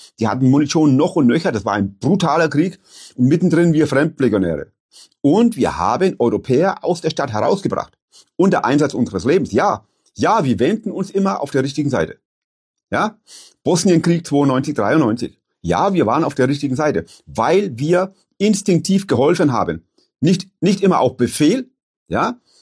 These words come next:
weil ich denk, die Offiziere waren da ein bisschen mehr pro-serbisch, aber für mich, die leitende Fraktion da unten in diesem Krieg,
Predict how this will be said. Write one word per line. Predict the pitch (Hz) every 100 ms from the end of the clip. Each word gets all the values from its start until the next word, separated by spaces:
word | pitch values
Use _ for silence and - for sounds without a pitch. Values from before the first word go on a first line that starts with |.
| _
weil | 85 101 127 131 117
ich | 110
denk, | 120 139 143
die | 120 117
Offiziere | 90 113 120 131 123
waren | 101 107
da | 110
ein |
bisschen | 110 110
mehr | 104 95 _ _
pro-serbisch, | - 120 110 98 165 170
aber | 117 110
für | 135
mich, | 165 165 - - - -
die |
leitende | 98 92 170 170
Fraktion | 165 139 - 156
da | 123
unten | 139 196 147
in | 110
diesem | 139 110
Krieg, | 139 202